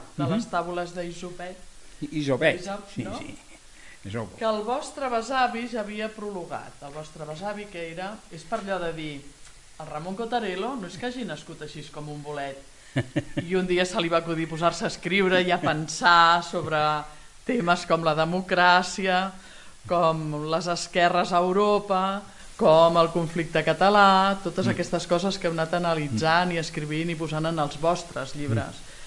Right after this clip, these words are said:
Speaker 1: Sinó que de casta le viene el galgo.
Speaker 2: <laughs> Sí, clar.
Speaker 1: Eh? Ja anem acabant,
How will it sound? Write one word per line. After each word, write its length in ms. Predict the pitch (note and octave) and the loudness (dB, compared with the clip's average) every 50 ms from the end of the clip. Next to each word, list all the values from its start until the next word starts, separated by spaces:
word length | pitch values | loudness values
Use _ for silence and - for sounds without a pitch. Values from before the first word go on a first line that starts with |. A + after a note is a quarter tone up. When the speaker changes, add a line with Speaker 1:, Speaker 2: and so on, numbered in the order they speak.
| - - - - | -16 -16 -16 -12
Speaker 1:
Sinó 300 | - - - A3 A3 A3 | -6 0 2 4 4 4
que 80 | A3 A3+ | 4 4
de 120 | G#3+ G#3+ G#3+ | 4 4 2
casta 260 | A#3+ B3+ - - - | 0 0 0 -2 0
le 100 | E3+ E3 | 0 0
viene 240 | C3+ C3+ B2 B2+ A#2+ | 0 0 -2 -2 -4
el 100 | G#2+ G#2+ G#2+ | -4 -6 -8
galgo. 380 | - F#2 G#2 A2 A2 A#2 A#2+ - - - - | -10 -10 -10 -10 -12 -12 -12 -12 -8 -2 0
Speaker 2:
<laughs> 220 | A3+ A3 A3 - | 0 2 2 0
Sí, 200 | - C#3 C#3 A#2 F#2+ | 0 0 0 0 0
clar. 160 | G#2 A2+ D3+ | 0 2 4
Speaker 1:
Eh? 180 | C4+ F4+ G#4+ F#4+ - - - - - - - - - - - - - - - - - - - - - - E3 D#3+ | 4 4 2 0 -4 -6 -8 -8 -8 -10 -10 -10 -10 -12 -14 -14 -16 -14 -16 -16 -16 -16 -18 -18 -16 -10 -6 -2
Ja 100 | F#3+ G3+ | 0 0
anem 200 | G#3 G#3+ G#3+ G#3+ | 2 2 2 2
acabant, 500 | G3+ G3 F#3 D#3 C#3+ C#3 C#3+ F#3 A3 | 2 2 2 2 2 2 2 2 0